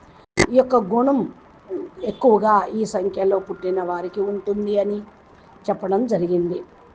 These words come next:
ఆధ్యాత్మికత యొక్క లోతుల్లో అంతర్దృష్టి కోణంతోటి వాళ్ళు, ఆ, ఇంట్యూషన్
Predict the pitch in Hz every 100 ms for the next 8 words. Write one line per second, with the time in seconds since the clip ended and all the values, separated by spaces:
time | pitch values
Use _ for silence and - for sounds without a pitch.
0 | - - - - 226 240 294 285 240 226
1 | 220 214 202 190 190 190 175 190 240 247
2 | 226 190 202 180 - - - 240 247 240
3 | 185 190 202 - - 220 175 - - -
4 | - - 226 233 220 208 190 190 214 214
5 | 170 - - 196 185 180 196 208 180 185
6 | - - - - 190 196 190 202 - -
7 | - 226 262 269 294 277 - 220